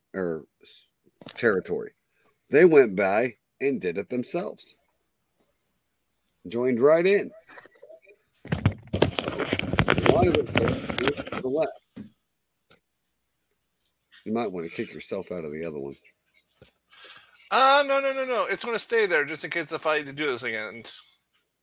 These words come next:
Speaker 1: <laughs> He's gonna have to do it
Speaker 2: Feel me?
Speaker 1: again.
Speaker 2: Hey, I'm not. Hey, hey, hey. You,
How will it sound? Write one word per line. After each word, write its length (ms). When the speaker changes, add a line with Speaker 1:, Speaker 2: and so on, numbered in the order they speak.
Speaker 1:
<laughs> 140
He's 160
gonna 180
have 180
to 60
do 120
it 60
Speaker 2:
Feel 140
me? 120
Speaker 1:
again. 140
Speaker 2:
Hey, 260
I'm 120
not. 280
Hey, 220
hey, 280
hey. 220
You, 180